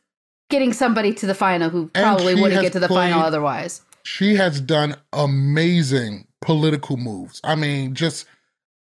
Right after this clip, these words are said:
Speaker 2: uh, some game-changing stuff. So I don't think you can really put 'em in the same category. She's at least tasted victory and knows what it takes to get there.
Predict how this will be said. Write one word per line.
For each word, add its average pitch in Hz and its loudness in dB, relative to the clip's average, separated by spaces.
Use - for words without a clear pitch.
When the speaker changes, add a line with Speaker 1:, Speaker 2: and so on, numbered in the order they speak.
Speaker 2:
uh, 151 -6
some 151 -2
game-changing 190 0
stuff. - -4
So 113 -4
I - -4
don't 185 0
think 190 -2
you 175 0
can 170 0
really 175 2
put 185 0
'em 165 4
in 151 0
the 147 -2
same 151 -2
category. 151 -4
She's 151 -6
at 139 -2
least 143 -6
tasted 143 -6
victory 139 -2
and 135 -2
knows 139 2
what 135 -2
it 131 -4
takes 139 -6
to 135 -8
get 135 -4
there. 135 -4